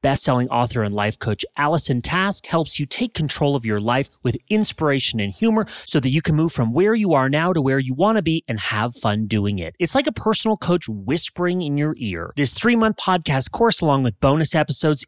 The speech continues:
each month, will help you create a clear vision for what you want out of life, removing the frustrating blocks that are holding you back,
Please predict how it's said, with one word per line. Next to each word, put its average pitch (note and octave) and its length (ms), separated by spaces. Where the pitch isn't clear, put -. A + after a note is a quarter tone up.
each A3+ 260
month, F3+ 220
will C#3+ 100
help E3 300
you F3+ 60
create D3+ 420
a C#3+ 100
clear G3+ 540
vision D3 320
for C3+ 160
what C3+ 160
you D3+ 100
want A#2 220
out G2 100
of G2+ 60
life, D#3 560
removing F3 460
the C3 80
frustrating C3 600
blocks D3+ 340
that A#2 100
are A2+ 80
holding C3 360
you A2+ 80
back, F3 320